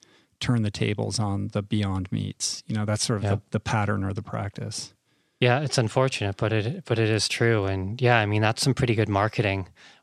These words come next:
Speaker 2: when you can convince people that they shouldn't actually know things. <laughs>
Speaker 1: <laughs> I
Speaker 2: I mean,
Speaker 1: know.
Speaker 2: that is,
Speaker 1: I
Speaker 2: that
Speaker 1: know.
Speaker 2: is
Speaker 1: How do they achieve that? Like, that's actually, that's geni-, that's genius
Speaker 2: It
Speaker 1: at
Speaker 2: is.
Speaker 1: work.
Speaker 2: It
Speaker 1: You know what
Speaker 2: really
Speaker 1: I mean?
Speaker 2: is.
Speaker 1: It's, it's diabolical,
Speaker 2: Yeah.
Speaker 1: but, you know, it's still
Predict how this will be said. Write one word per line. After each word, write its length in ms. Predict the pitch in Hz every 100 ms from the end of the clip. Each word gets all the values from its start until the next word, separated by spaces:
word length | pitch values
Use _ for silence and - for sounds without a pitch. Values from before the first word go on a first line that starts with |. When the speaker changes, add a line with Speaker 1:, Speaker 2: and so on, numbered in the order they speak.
| -
Speaker 2:
when 120 | 107
you 60 | 110
can 160 | 107
convince 420 | 101 113 104 107 -
people 400 | 117 104 104 98
that 180 | 104
they 220 | - 101 - 180
shouldn't 380 | - - 113 113
actually 480 | 123 104 - 101 95
know 260 | 101 101 98
things. 380 | 101 87 90 -
<laughs> 80 | 123
Speaker 1:
<laughs> 60 |
I 460 | 226 180 180 220 151
Speaker 2:
I 120 | - 120
mean, 80 | 123
Speaker 1:
know. 60 |
Speaker 2:
that 180 | 123 123
is, 220 | 123 113 - -
Speaker 1:
I 20 |
Speaker 2:
that 140 | 120
Speaker 1:
know. 80 | 240
Speaker 2:
is 60 | -
Speaker 1:
How 120 | 202
do 80 | 202
they 200 | 202 185
achieve 340 | - 226 233
that? 240 | 170 131 131
Like, 200 | 147 135
that's 220 | 151 151
actually, 600 | 156 151 - 143 135 131 - _
that's 400 | 135 135 151 -
geni-, 340 | 113 120 156 131
that's 260 | 120 110
genius 420 | 110 139 147 123
Speaker 2:
It 60 | 143
Speaker 1:
at 80 | 110
Speaker 2:
is. 40 | 107
Speaker 1:
work. 280 | 101 98 -
Speaker 2:
It 60 | -
Speaker 1:
You 20 | 117
know 40 |
what 40 | 120
Speaker 2:
really 240 | 117 113
Speaker 1:
I 20 |
mean? 100 | 135
Speaker 2:
is. 200 | 127 - -
Speaker 1:
It's, 260 | 139 - -
it's 40 | - - -
diabolical, 920 | 135 127 110 117 156 120 117 107 131 _ -
Speaker 2:
Yeah. 180 | 107
Speaker 1:
but, 120 | 113 -
you 120 | - 110
know, 280 | 107 107 -
it's 160 | 107 -
still 400 | - 123 113